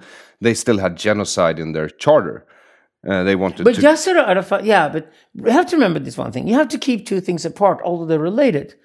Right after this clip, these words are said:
Speaker 2: And one of them is pan-Arab socialism. And these are the roots of Yasser Arafat, for example. These were the roots of, you know, Anwar Sadat. This was the roots of Egyptian, Syrian, Iraqi, the Ba'ath Party,
Speaker 1: I'm not
Speaker 2: et cetera.
Speaker 1: sure.
Speaker 2: And then you have
Speaker 1: I'm,
Speaker 2: Islam.
Speaker 1: yeah,
Speaker 2: You have
Speaker 1: but
Speaker 2: to keep them
Speaker 1: no, but,
Speaker 2: separate.
Speaker 1: but, but I,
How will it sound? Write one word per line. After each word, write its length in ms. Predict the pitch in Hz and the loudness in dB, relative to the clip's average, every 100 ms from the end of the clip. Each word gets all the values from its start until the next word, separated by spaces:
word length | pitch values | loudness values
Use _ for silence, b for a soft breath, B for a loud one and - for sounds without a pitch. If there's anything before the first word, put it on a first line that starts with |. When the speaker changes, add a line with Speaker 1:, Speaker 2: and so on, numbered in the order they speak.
| b b b | b b b
Speaker 2:
And 160 | - 175 | -2 2
one 160 | 214 | 4
of 80 | 254 | 4
them 160 | 226 180 | 2 0
is 120 | 170 | -4
pan-Arab 580 | - 190 185 180 160 151 | -6 -2 0 0 0 -2
socialism. 640 | - 185 - - - - - _ _ _ | -4 -4 -6 -10 -12 -18 -20 _ _ _
And 100 | - | -2
these 220 | 170 262 269 | 2 2 0
are 20 | |
the 140 | 247 | -2
roots 320 | 190 170 170 | 2 2 0
of 60 | 131 | -6
Yasser 280 | 147 143 143 | -6 -4 0
Arafat, 340 | 151 160 151 | 0 0 -4
for 140 | - 151 | -6 -8
example. 460 | - 139 139 135 | -4 -2 -2 -4
These 160 | 139 156 | -8 -6
were 60 | 202 | -6
the 80 | |
roots 400 | 196 156 151 147 | -2 0 -2 -4
of, 140 | - 127 b b - | -8 -10 b b -2
you 80 | |
know, 80 | 135 | 0
Anwar 300 | 151 151 143 | 2 0 0
Sadat. 520 | 139 143 113 120 123 - | -2 -4 -2 -2 -2 -6
This 120 | 160 | -12
was 100 | 190 | -6
the 100 | 233 | -4
roots 360 | 160 160 156 | 0 0 -2
of 100 | 147 | -6
Egyptian, 720 | 131 123 170 165 - 170 160 151 | -8 -4 -6 -6 -6 -2 -2 -4
Syrian, 500 | - 156 151 151 151 | -2 0 2 0 0
Iraqi, 540 | 151 120 135 131 - | -2 -2 0 -2 -4
the 100 | 135 | -6
Ba'ath 320 | 120 131 - | -2 -2 -4
Party, 320 | - - 196 214 | -4 2 4 4
Speaker 1:
I'm 120 | 226 | 4
not 100 | 220 | 2
Speaker 2:
et 40 | |
cetera. 380 | - 226 226 208 | 2 4 4 6
Speaker 1:
sure. 40 | 226 | 6
Speaker 2:
And 180 | 254 226 | 6 6
then 180 | 269 | 6
you 80 | 247 | 6
have 140 | 202 147 | 2 2
Speaker 1:
I'm, 60 | |
Speaker 2:
Islam. 320 | 151 143 117 - - | 2 0 -2 -12 -2
Speaker 1:
yeah, 80 | |
Speaker 2:
You 140 | 147 220 | 6 6
have 220 | 240 302 | 6 2
Speaker 1:
but 60 | - | 2
Speaker 2:
to 100 | 277 | 0
keep 240 | 269 - | 0 0
them 100 | 202 | 2
Speaker 1:
no, 60 | 208 | 4
but, 40 | |
Speaker 2:
separate. 320 | 208 185 135 | 6 6 4
Speaker 1:
but, 80 | 185 | 2
but 140 | 196 202 | 4 4
I, 180 | 208 | 4